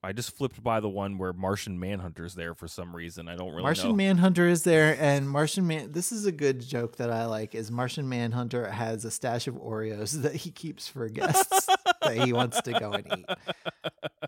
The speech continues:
Speaker 1: Oh, yeah. So this is Dream. Um, "I'm a passenger. I'm moving through your dreams.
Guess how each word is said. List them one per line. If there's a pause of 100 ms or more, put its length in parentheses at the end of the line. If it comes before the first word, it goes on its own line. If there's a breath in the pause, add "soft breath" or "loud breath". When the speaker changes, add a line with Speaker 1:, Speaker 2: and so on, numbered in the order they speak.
(640 loud breath)
Speaker 1:
Oh,
yeah.
So
this
is
Dream. (480 soft breath)
Um,
"I'm
a
passenger.
I'm
moving
through
your
dreams.